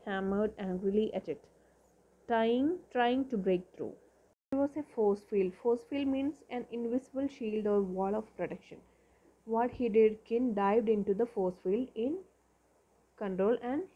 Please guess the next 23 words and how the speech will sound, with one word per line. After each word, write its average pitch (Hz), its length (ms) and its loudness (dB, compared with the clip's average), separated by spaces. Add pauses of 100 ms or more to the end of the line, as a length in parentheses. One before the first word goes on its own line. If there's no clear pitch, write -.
(120)
he 247 100 -4
hit 240 300 -2
the 214 80 2
button. 180 320 -4 (1200)
And 247 280 -4 (2000)
there 226 100 2
was 233 180 4
a 277 60 -2
sharp 254 480 -2
moment 190 400 -2 (200)
when 196 440 -4 (880)
the 190 160 -6
field 202 480 -2
jumped 202 320 -2
into 190 220 0
place. 180 360 -6 (640)
The 226 80 -4
creature's 269 500 -6
tentacles 233 580 -2
hit 202 300 -4
the - 100 -10 (120)
uns-, 202 280 -8 (340)
unseen 233 520 -4